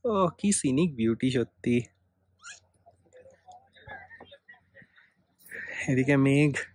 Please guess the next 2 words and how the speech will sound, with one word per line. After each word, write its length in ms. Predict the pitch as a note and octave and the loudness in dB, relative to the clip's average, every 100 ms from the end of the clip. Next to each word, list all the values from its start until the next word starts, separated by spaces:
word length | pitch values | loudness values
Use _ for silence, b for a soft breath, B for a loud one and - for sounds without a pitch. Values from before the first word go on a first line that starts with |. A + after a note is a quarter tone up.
| _ _ - - _ - - - _ - _ _ _ B B B | _ _ -20 -20 _ -20 -20 -20 _ -20 _ _ _ B B B
ওইদিকে 720 | - F#3 F#3+ G3 E3+ F#3+ F3 | 6 10 10 10 8 4 6
হচ্ছে 300 | F3 - F#3 | 6 6 4